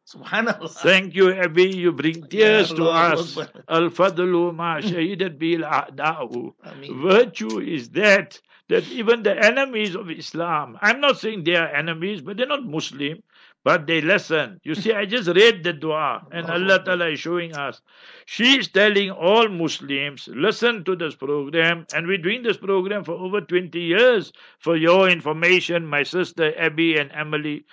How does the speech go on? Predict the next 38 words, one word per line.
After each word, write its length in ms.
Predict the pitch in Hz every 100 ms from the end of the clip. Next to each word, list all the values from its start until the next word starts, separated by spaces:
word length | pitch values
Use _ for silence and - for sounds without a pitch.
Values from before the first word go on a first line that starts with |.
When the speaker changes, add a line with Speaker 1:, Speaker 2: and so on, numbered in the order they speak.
| - - -
Speaker 2:
And 180 | 202
our 220 | 208 214 220
aim 400 | 240 285 302 214
is 220 | 160 117
this. 420 | 151 147 131 -
We 220 | 110 170
don't 300 | 185 233 269 233
want 260 | 202 196
to 140 | 185 190
only 460 | 165 185 196 196
teach 440 | - 190 214 175 -
the 100 | 143
Muslims. 760 | 170 - 180 185 160 120 - - - 135
We 120 | 151
want 280 | 151 160 143
to 80 |
propagate 880 | 151 143 135 143 117 185 220 226 190
to 100 | 175
the 140 | 160 143
non-Muslims, 1000 | 160 233 233 196 - 160 143 123 113 - - _
because 480 | 156 151 208 208 143
your 160 | 160 165
T 380 | 165 202 220 190
V 400 | 156 147 120 -
and 220 | 165 185
your 140 | 185 165
mass 400 | 175 233 190 147
media, 720 | 147 202 170 160 147 131 117 - -
remember, 800 | 123 156 151 185 233 208 190 190
they 200 | 151 156
are 420 | 156 160 165 156 _
toxic 600 | 247 - - 165 160 - -
and 260 | 165 160 -
poisoning 640 | 277 269 190 180 175 165
the 100 | 156
mind 440 | 147 175 190 175
of 240 | 175 139 -
people. 560 | 165 151 151 143 139